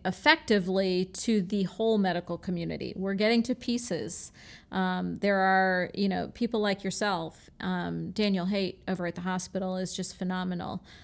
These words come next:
um, and would love to talk about his congregational care program if there's time. That what he's doing is amazing. Um, but we, I know that that has been the most difficult piece for me because there is a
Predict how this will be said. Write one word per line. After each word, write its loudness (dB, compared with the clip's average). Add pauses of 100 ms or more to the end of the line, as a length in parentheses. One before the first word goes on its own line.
(160)
um, -4
and -2 (320)
would -4
love 2
to -4
talk 2
about 0
his -2
congregational 0
care -2
program -2
if -4
there's -4
time. -6
That -4
what -2
he's 0
doing -4
is -4
amazing. 0 (460)
Um, 2 (640)
but 6 (640)
we, 6 (380)
I 8
know 8
that 6
that 8
has 4
been 6
the 8
most 2
difficult 2
piece -2
for 0
me 2
because 0
there 2
is 0
a 2